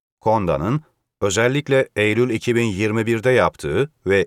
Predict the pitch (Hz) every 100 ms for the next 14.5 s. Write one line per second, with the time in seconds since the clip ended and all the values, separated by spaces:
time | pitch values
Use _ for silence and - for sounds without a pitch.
0 | - 104 123 156 135 123 - 120 139 92
1 | 104 87 117 - 127 139 120 131 104 95
2 | 113 107 117 - 101 - 98 92 98 98
3 | 90 98 101 95 - 95 73 - 123 147
4 | _ _ 92 135 82 - 90 127 143 113
5 | - 107 - 87 80 76 69 - _ _
6 | _ _ - 135 151 139 135 95 143 -
7 | 98 113 101 85 92 139 156 101 127 -
8 | 90 87 143 - 117 139 107 85 64 -
9 | - _ _ _ - 107 135 113 80 107
10 | 143 _ _ _ 92 113 131 131 123 131
11 | 147 147 151 - 117 101 95 98 98 -
12 | 104 98 104 113 98 78 87 76 110 127
13 | _ 80 95 104 117 110 110 110 101 -
14 | 135 - 80 78 135